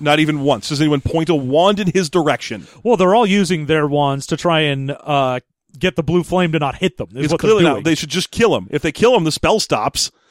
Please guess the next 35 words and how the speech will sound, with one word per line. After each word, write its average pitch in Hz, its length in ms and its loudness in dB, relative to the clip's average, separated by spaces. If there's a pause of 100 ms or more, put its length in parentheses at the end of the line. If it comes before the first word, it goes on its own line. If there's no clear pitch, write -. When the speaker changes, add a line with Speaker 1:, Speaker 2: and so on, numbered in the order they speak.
(200)
Speaker 1:
So 151 440 2
they 156 100 2
should 147 160 -4
just 165 320 -2 (220)
kill 202 260 2
him, 123 140 -2 (240)
and 170 120 0
they 151 120 2
don't 165 280 4
even 160 200 0
try. 117 400 -4 (160)
Speaker 2:
No. 160 280 -6
Speaker 1:
And 170 140 0
then 180 140 2
Lita's 180 380 0
the 170 100 0
first 175 280 0
one 160 220 0
to 135 60 -4
try, 131 340 2
and 127 220 -2
he 170 80 -2
just 147 180 -6
blocks 139 320 0
it 135 120 -6
casually 127 440 -2
and 123 100 0
melts 110 220 -4
her. 113 220 -4 (300)
Speaker 2:
Yes. 110 480 -6 (340)
And 185 160 -2
I 196 80 4
think 196 220 0
that's 170 220 0
why 135 600 -2